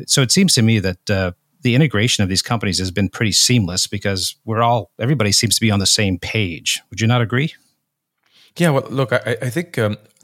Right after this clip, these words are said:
Speaker 2: first of all, w-, before we acquire companies,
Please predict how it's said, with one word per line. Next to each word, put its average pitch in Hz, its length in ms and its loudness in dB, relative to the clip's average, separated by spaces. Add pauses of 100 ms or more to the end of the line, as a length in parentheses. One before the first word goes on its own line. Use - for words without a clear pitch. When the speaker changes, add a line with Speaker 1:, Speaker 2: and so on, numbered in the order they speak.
(340)
Speaker 2:
first - 340 0
of 120 60 -2
all, 104 140 0
w-, 113 160 -2
before 131 480 -2
we 117 140 0
acquire 104 320 0
companies, 95 640 -6